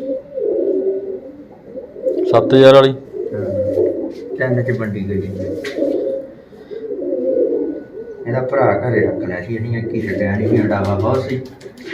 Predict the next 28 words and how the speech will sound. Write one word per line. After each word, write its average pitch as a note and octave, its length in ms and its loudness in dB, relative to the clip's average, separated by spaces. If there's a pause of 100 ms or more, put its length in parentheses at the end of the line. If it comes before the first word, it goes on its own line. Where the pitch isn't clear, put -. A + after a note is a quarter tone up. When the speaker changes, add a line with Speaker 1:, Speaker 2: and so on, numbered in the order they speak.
(180)
Speaker 2:
ਉਹਦੇ B2 120 -2
ਨੁਕਸ A#2 360 0
ਪੈ A2+ 240 -2
ਗਿਆ A2 160 0
ਕੋਈ A2+ 100 -6
ਤਾਂ G2 360 -4
ਕਾਰਨ G2+ 400 -2 (200)
ਛੱਡਿਆ G#2 220 -2
ਨਹੀਂ F#2 160 0
ਗਿਆ। - 160 -8 (2500)
Speaker 1:
ਲੈ G#2+ 140 -2
ਵੀ G#2+ 120 0
ਮਿੱਤਰੋ, G#2+ 320 0
ਤੁਹਾਨੂੰ A2+ 320 2
ਆਪਾਂ A2+ 220 6
ਦਰਸ਼ਨ A2 360 6
ਕਰਾ G#2+ 180 10
ਦਿਆਂ। A#2+ 120 8
ਹੁਣ A#2 80 8
ਜਿਹੜੇ B2+ 260 12
ਆਂਡੇ A#2+ 260 10
ਧਰੇ C3 200 10
ਹੋਏ B2+ 100 10
ਆ, B2+ 40 10
ਤੁਹਾਨੂੰ B2 220 6
ਉਹ B2+ 60 8
ਵੀ D3+ 260 6 (800)
ਦਿਖਾਵਾਂਗੇ। B2 640 8